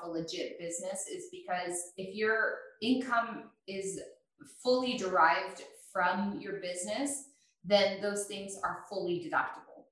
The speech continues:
So you wanna take a look at that. Website, coaching.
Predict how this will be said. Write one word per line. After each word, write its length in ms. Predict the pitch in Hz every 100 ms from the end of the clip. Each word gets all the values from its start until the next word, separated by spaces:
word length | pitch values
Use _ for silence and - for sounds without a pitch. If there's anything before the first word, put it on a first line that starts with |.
| _ _ _ -
So 680 | - 196 185 185 175 151
you 160 | 190 185
wanna 260 | 185 180 185
take 220 | 190 185
a 40 |
look 200 | 175 170
at 160 | 170 -
that. 420 | 220 220 214 208 185
Website, 880 | 208 208 - - 202 196 196 196 196 - - _
coaching. 540 | - 285 339 - 185